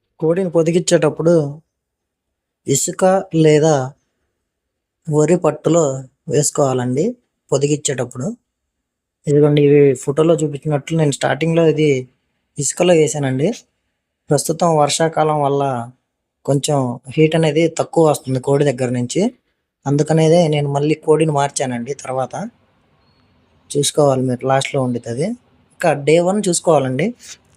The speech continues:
డే వన్ వచ్చేసరికి మనకి ఎటువంటి రిజల్ట్ ఉండదండి. డే వన్, డే టూ, డే త్రీ. ఇక హ్యాచింగ్ అనేది డే త్రీ నుంచి మనకు స్టార్టింగ్ స్టార్ట్ అవుతుందండి. చూసుకోవాలి వీడియోలో లైట్గా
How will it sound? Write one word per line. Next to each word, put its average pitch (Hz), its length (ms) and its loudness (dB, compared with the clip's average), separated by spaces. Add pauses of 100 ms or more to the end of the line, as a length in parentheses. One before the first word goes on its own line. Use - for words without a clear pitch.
డే 156 180 4
వన్ 170 160 0
వచ్చేసరికి 180 440 -4
మనకి 160 260 -2
ఎటువంటి 165 380 0
రిజల్ట్ 156 340 0
ఉండదండి. 147 380 -2
డే 147 200 0
వన్, 151 300 -2
డే 143 160 0
టూ, 160 200 -2
డే 139 180 -4
త్రీ. 143 340 -6 (680)
ఇక 156 160 0 (400)
హ్యాచింగ్ 170 380 -2
అనేది 175 380 2
డే 151 260 2
త్రీ 175 240 0
నుంచి 175 260 2
మనకు 156 180 0
స్టార్టింగ్ 143 520 -2 (120)
స్టార్ట్ 147 320 -4
అవుతుందండి. 131 520 -6 (840)
చూసుకోవాలి 156 360 2
వీడియోలో 147 460 0 (220)
లైట్గా 170 640 2